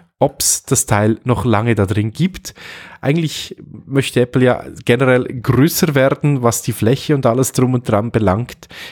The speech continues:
Ich hoffe mal, sie finden Alternativen in ähnlich guter Lage. Ist ja die teuerste und am meisten Umsatz, oder eine der teuersten und am, die am meisten Umsatz bringende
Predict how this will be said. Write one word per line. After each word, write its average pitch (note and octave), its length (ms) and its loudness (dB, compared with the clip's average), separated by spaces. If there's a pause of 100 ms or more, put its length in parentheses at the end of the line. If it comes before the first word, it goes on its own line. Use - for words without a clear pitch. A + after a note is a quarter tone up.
Ich - 160 -2
hoffe D#3+ 200 -2
mal, A#2+ 220 4
sie - 220 0
finden A#2 520 0
Alternativen A2+ 920 0
in B2 260 -4
ähnlich A2+ 520 0
guter F#2+ 480 -4
Lage. G2 500 -2 (380)
Ist - 220 -2
ja B2 40 2
die A#2 160 0
teuerste A#2 840 0 (400)
und A#2 180 0
am G#2+ 140 2
meisten A2+ 400 2
Umsatz, - 500 -2
oder - 220 0
eine F#3 160 2
der F#3 160 0
teuersten F3 580 2
und D#3 420 -4
am, C3 280 -2
die E3+ 200 0
am C#3 240 -2
meisten B2+ 380 0
Umsatz - 520 -2
bringende A#2+ 680 0